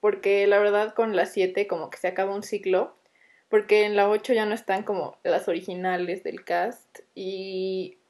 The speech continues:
o sea, la siete se filmó en dos mil dieciséis, y la ocho hasta dos mil diecinueve, entonces como que hay una gran,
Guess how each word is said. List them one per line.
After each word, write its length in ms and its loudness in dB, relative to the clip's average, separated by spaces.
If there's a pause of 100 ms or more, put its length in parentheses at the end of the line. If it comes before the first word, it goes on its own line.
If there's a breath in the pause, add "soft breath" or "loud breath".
(140)
o 60 -4
sea, 220 2
la 220 4
siete 340 2
se 480 0
filmó 400 -4
en 300 -8
dos 140 -2
mil 180 -8
dieciséis, 680 -4 (840)
y 260 0
la 180 6
ocho 540 2 (100)
hasta 280 0
dos 140 2
mil 140 -4
diecinueve, 480 0
entonces 300 -4
como 260 -6
que 100 0
hay 140 2
una 200 -4
gran, 420 -8